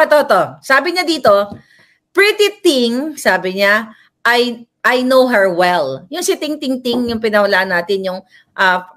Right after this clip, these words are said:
pag-ibig ni Kuting. Si Ting Ting Ting, pag-ibig ni Kuting. Sabi niya dito, eto sinabi ko na to sa inyo, ibang source naman. Marcos Bangag left Lizard, <laughs> ang tawag niya,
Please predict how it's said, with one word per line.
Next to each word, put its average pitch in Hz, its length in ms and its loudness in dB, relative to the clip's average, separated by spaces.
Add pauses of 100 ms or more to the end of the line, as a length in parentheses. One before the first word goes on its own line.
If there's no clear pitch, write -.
pag-ibig 196 480 -2
ni 190 160 -6
Kuting. 185 560 -8
Si - 160 -6
Ting 302 240 -4
Ting 285 240 -6
Ting, 240 160 -2
pag-ibig 196 480 -2
ni 190 80 -6
Kuting. 165 520 -2 (760)
Sabi 381 400 2
niya 392 120 2
dito, 330 280 2 (320)
eto 330 240 2
sinabi 320 440 2
ko 285 120 4
na 254 120 2
to 254 120 2
sa 247 120 4
inyo, 214 240 2 (480)
ibang 285 560 2
source 247 400 2
naman. 175 440 -2 (1300)
Marcos 381 640 2
Bangag 233 800 0 (1120)
left 302 640 0 (160)
Lizard, 254 760 2
<laughs> 247 40 -4
ang 226 160 -4
tawag 190 400 0
niya, 226 300 0